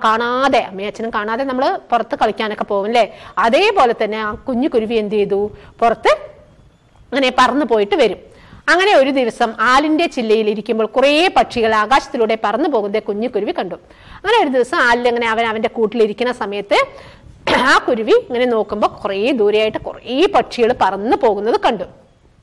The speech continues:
തനിക്കും ഉയരത്തിലേക്ക് പറക്കാൻ കഴിയുമെന്ന് അവൾ അഹങ്കരിച്ചു. ആ കുഞ്ഞു കുരുവി എന്ത് ചെയ്തു? "എനിക്ക് ഇതുപോലൊക്കെ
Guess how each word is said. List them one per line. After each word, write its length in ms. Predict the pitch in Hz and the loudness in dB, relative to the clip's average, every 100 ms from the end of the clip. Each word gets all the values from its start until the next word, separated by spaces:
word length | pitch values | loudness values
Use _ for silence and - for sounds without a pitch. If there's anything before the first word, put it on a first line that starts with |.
| _ _ _ _ _ - | _ _ _ _ _ -20
തനിക്കും 580 | - - 370 381 440 381 | -8 2 2 4 2 4
ഉയരത്തിലേക്ക് 560 | 269 254 262 262 254 262 | 4 4 4 2 2 0
പറക്കാൻ 320 | 233 226 247 | 0 0 0
കഴിയുമെന്ന് 500 | - 220 254 233 220 | 2 2 0 -2 -2
അവൾ 420 | 220 196 220 233 233 214 | -2 0 2 2 0 -4
അഹങ്കരിച്ചു. 560 | 208 233 240 - 202 - - - | -4 -2 -2 -4 -12 -16 -4 -2
ആ 20 | |
കുഞ്ഞു 280 | 220 226 220 | -2 -2 -4
കുരുവി 220 | 247 233 | -4 -2
എന്ത് 240 | 254 196 247 | -2 -2 -2
ചെയ്തു? 380 | 277 226 233 226 - - 226 | 0 0 0 -2 -12 0 0
"എനിക്ക് 220 | 240 403 | 2 2
ഇതുപോലൊക്കെ 560 | 285 202 240 240 247 | 2 2 2 2 0